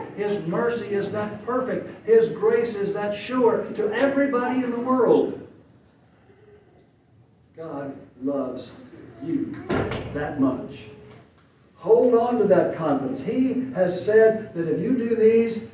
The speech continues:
and you continue to walk in the light as He is in the light, you hold that faith throughout all your life. You're not gonna be perfect. You're gonna stumble and fall, but the Holy Spirit is with you.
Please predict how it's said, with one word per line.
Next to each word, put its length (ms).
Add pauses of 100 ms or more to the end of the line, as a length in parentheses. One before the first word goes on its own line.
(120)
and 160
you 100
continue 500
to 60
walk 460
in 60
the 60
light 320
as 160
He 120
is 160
in 80
the 60
light, 440 (340)
you 220
hold 380
that 260
faith 320
throughout 300
all 200
your 140
life. 320
You're 120
not 260
gonna 240
be 160
perfect. 400
You're 100
gonna 280
stumble 300
and 200
fall, 220
but 120
the 80
Holy 300
Spirit 360
is 120
with 240
you. 360